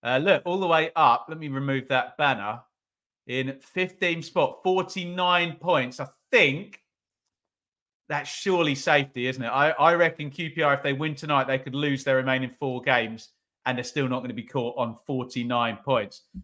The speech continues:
The form they're in, they're not gonna lose their remaining four games. But, yeah, big goal there. I think someone said in the chat, was it Anya there? Uh, Sam Field, the goal scorer,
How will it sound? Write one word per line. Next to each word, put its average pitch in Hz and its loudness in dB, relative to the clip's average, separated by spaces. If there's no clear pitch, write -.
The 127 -10
form 196 6
they're 160 8
in, 151 4
they're 170 6
not 196 6
gonna 175 2
lose 185 4
their 165 6
remaining 160 4
four 151 -2
games. 131 0
But, 139 4
yeah, 147 6
big 196 0
goal 165 2
there. 147 4
I 147 -6
think 220 -12
someone 147 -8
said 143 -8
in 139 -8
the 139 -10
chat, 131 0
was 143 -14
it 160 -12
Anya 123 -4
there? 113 -2
Uh, 123 0
Sam 185 4
Field, 170 6
the 123 -12
goal 156 4
scorer, 127 2